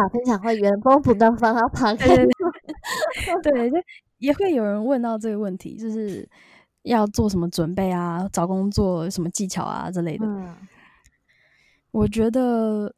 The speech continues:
Speaker 2: 就是你的心态要调试好吧，然后也可以给自己设定目标，然后得失心不要太重。
Speaker 1: 嗯。
Speaker 2: 因为我觉得去打工度假，不管是不是加拿大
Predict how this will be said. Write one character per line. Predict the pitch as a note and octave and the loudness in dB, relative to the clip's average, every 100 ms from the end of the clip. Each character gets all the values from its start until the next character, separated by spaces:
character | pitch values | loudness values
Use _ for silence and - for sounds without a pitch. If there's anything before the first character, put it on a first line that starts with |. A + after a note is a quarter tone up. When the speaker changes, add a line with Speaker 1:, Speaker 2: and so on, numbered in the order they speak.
| _ _ _ _ | _ _ _ _
Speaker 2:
就 | - | -4
是 | B3 B3+ | 0 4
你 | G3 | 2
的 | F#3 | 2
心 | F#3 G#3+ G#3 | -2 0 0
态 | G#3+ A3+ | 2 0
要 | G#3+ | 0
调 | G#3 F3 | -2 -4
试 | E3+ - G3 | -4 -4 -4
好 | F3+ F2+ | -4 -6
吧， | - - - - - - - - - - | -8 -10 -14 -18 -16 -18 -18 -20 -20 -10
然 | G3 | -4
后 | G3+ A3 G#3 | 0 0 0
也 | |
可 | G3 C#4 | 2 2
以 | |
给 | C4+ G3 F3+ | 2 2 0
自 | F3 A3+ | -2 -2
己 | G3 B2 - A3+ | -2 -6 -8 -12
设 | - B3 G#3 | -6 0 2
定 | G#3 | 2
目 | G3+ G3+ | 2 0
标， | F3+ D3+ F3 G3 - _ _ _ - | -4 -6 -8 -10 -14 _ _ _ -6
然 | F3+ | -4
后 | G3+ A3 G#3 | 0 0 0
得 | G3 F#3 | 0 0
失 | F#3+ | 0
心 | G3+ G3+ | 0 2
不 | F#3+ | 0
要 | D#3 | -2
太 | G3 - | -8 -8
重。 | - - | -6 -6
Speaker 1:
嗯。 | - _ _ _ - | -8 _ _ _ -2
Speaker 2:
因 | A#3+ | 2
为 | |
我 | A3+ | 4
觉 | F#3 F#3 | 2 0
得 | F#3+ F3+ | 0 -2
去 | - A#3 | 0 0
打 | E3 | -2
工 | F#3+ F#3+ | -2 -2
度 | G3 F#3 | -2 -4
假， | G3 | -6
不 | - | -4
管 | F3 | -4
是 | F#3 | -4
不 | G3 | -4
是 | F#3+ | -4
加 | F3+ F3 | -2 -2
拿 | E3+ D3+ | -2 -6
大 | G3 E3+ | -8 -8